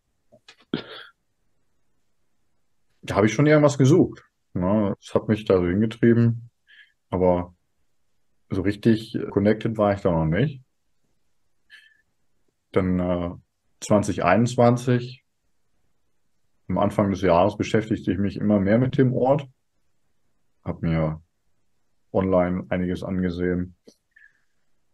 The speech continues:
Und dann hatte ich den Drang, an meinem neununddreißigsten Geburtstag, zweitausendeinundzwanzig war es,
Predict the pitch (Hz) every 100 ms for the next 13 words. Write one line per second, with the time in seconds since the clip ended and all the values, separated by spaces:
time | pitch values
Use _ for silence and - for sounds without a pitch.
0 | _ _ _ - 107 104 104 104 104 104
1 | - _ _ _ _ _ _ _ _ _
2 | _ _ _ - 104 110 135 131 143 127
3 | 123 120 117 110 107 98 104 147 160 123
4 | 117 110 107 127 131 127 127 127 - 95
5 | 85 98 107 - 139 147 160 - _ _
6 | _ _ _ - 107 107 110 104 104 98
7 | 90 92 98 123 - 123 127 135 -